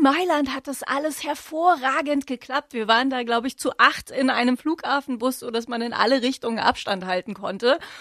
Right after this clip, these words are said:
Und ich war, äh, positiv überrascht, wie gut das mit dem Fliegen klappt. Dann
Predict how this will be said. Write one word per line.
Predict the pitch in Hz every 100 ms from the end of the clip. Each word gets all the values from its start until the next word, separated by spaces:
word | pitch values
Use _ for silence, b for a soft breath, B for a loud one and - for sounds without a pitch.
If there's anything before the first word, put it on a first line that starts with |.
| B
Und | - 254
ich | - 247 -
war, | 262 285 285
äh, | 240
positiv | - 381 440 320 285 269
überrascht, | 262 254 262 320 -
wie | 247 214
gut | 269 381
das | - 254
mit | 233 240
dem | - 226
Fliegen | 233 294 175
klappt. | 170 - 285 - _
Dann | - 170 269